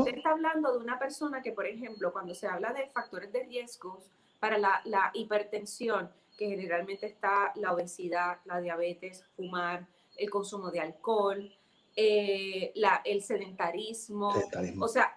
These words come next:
Speaker 1: él no cumple con ninguno de estos.
Speaker 2: No, al
Speaker 1: Él,
Speaker 2: contrario, es un
Speaker 1: él lo que
Speaker 2: atleta.
Speaker 1: está es acumulando ansiedad por la incertidumbre,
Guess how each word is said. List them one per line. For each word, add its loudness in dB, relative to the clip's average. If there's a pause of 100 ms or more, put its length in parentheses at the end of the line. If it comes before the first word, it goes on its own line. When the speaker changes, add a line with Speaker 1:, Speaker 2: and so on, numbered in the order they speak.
(260)
Speaker 1:
él 6
no 2
cumple 0
con 2
ninguno 0
de -2
estos. -14 (320)
Speaker 2:
No, 8 (100)
al 8
Speaker 1:
Él, 6
Speaker 2:
contrario, 6 (200)
es 8
un 8
Speaker 1:
él 8
lo 6
que 12
Speaker 2:
atleta. 4
Speaker 1:
está 2
es 0
acumulando 2 (100)
ansiedad 0
por 2
la -4
incertidumbre, -4